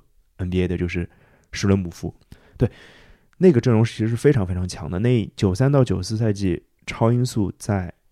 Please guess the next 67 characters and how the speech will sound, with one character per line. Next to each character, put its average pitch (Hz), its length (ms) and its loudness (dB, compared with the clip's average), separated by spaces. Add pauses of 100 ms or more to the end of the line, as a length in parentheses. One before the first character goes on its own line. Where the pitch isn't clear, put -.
常 92 220 -12
规 98 80 0
赛 98 140 -4
拿 87 140 -6
到 107 120 -6
了 101 80 -2
六 101 160 -2
十 - 140 -10
三 101 260 -6
胜， - 180 -12 (560)
这 - 120 -8
是 104 100 -4
一 - 20 -4
个 107 80 0
非 110 120 0
常 101 240 -2 (960)
强 - 260 -10
大 90 180 -4
的 87 80 -6
一 - 120 -8
个 - 240 -6
成 - 180 -16 (120)
绩， - 180 -12
放 95 180 -8
到 90 80 -4
现 90 180 -10
在 90 160 -6
也 90 200 -8
依 98 80 -4
然 - 180 -6
非 92 100 -8
常 90 140 -8
非 - 100 -12
常 87 140 -10
的 - 80 -12
出 - 180 -12
色 - 200 -6
嘛， - 100 -18 (560)
对 - 80 -12
吧？ - 140 -12
这 101 80 -4
个 95 40 -2
赛 95 180 -2
季 90 340 -6
太 95 160 -6
阳， 85 200 -8 (480)
啊， - 120 -12
太 110 120 -2
阳 107 80 2
六 113 140 4
十 117 60 0
四 110 160 -2
胜， - 180 -8
比 - 100 -14
他 98 120 -6
好 - 200 -4
一 90 60 0
点 - 100 -10
儿， - 80 -20 (320)
对， - 160 -8 (380)
但 104 100 -2
是 95 80 -4
他 98 120 -2
被 90 100 0
黑 92 180 -8
八 87 220 -4
了， - 140 -14